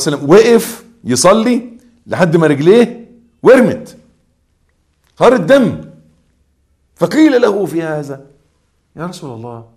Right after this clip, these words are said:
أليس قد غفر لك ما تقدم من ذنبك؟" فقال: "أفلا أكون عبدا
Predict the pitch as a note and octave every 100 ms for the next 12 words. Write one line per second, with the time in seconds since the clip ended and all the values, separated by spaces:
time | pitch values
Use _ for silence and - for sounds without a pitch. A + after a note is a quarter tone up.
0 | _ _ B2 D#3 - - A#2+ C3+ D3 A#2+
1 | A#2+ A#2 G#2+ G2+ G2+ G#2 G2 F#2+ F#2 F2+
2 | F#2+ F#2+ F#2+ _ _ _ _ _ _ _
3 | _ F#2+ F#2 A#2 A2+ G2 - B2+ B2+ G2
4 | F#2 F2+ E2 F2 E2+ - G#2 G2 F2+ D2
5 | F#2 E2+ F2 D#2 D#2